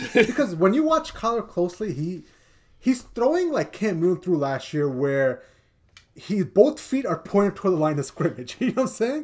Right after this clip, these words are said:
Speaker 1: Both
Speaker 2: Like, the bad
Speaker 1: feet.
Speaker 2: mechanics are, are so bad that you'll see him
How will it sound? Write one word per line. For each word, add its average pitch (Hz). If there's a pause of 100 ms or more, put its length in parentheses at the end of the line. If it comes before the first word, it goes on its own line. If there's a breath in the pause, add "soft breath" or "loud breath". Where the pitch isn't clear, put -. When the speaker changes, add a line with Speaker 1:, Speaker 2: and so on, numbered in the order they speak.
(140)
Speaker 1:
Both -
Speaker 2:
Like, 208
the 220
bad 233
Speaker 1:
feet. 247
Speaker 2:
mechanics 233
are, 190
are 185
so 226
bad 180
that 160
you'll 208
see 226
him 147